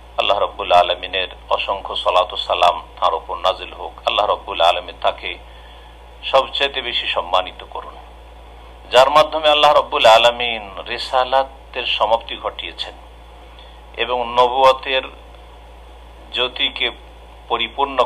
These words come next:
করেছেন। আল্লাহ রব্বুল আলমিন তাকে মানব জাতির জন্য জান্নাতের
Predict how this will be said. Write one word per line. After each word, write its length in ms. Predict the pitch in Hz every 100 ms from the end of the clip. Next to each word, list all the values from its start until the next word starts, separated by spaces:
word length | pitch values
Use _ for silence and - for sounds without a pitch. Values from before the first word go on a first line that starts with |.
| -
করেছেন। 420 | 98 90 - 87 - - - - - - - - -
আল্লাহ 220 | 117 123 127
রব্বুল 360 | 123 - 123 104 104
আলমিন 400 | 107 117 120 113 -
তাকে 360 | 120 - 127 104 95 - - - - - - - - - - - - - - - - - - - - -
মানব 360 | 104 107 110 107 101
জাতির 380 | 98 - 123 104
জন্য 300 | 110 101 98 90 - - - - - - - - - -
জান্নাতের 720 | - 110 113 113 110 - 104